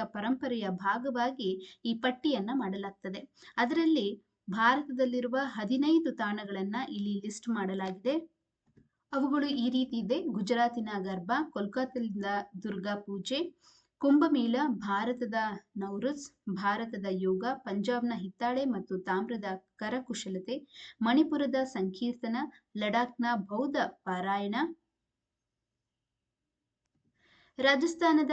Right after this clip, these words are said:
ಕಲ್ಬೇಲಿಯಾ, ಮತ್ತೆ ಕೇರಳದ ಮುಡಿಯಟ್ಟು, ಜಾರ್ಖಂಡ್ ಮತ್ತು ಪಶ್ಚಿಮ ಬಂಗಾಳದ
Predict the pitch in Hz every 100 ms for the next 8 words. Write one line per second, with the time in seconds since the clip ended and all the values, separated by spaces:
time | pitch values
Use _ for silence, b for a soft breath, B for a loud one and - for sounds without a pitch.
0 | 302 247 220 190 233 233 240 277 - _
1 | _ _ _ - 294 262 214 240 269 302
2 | 285 226 - - _ - - 214 196 226
3 | 240 240 277 339 - 202 226 214 - 269
4 | 262 240 254 233 226 - 254 208 196 208
5 | 214 202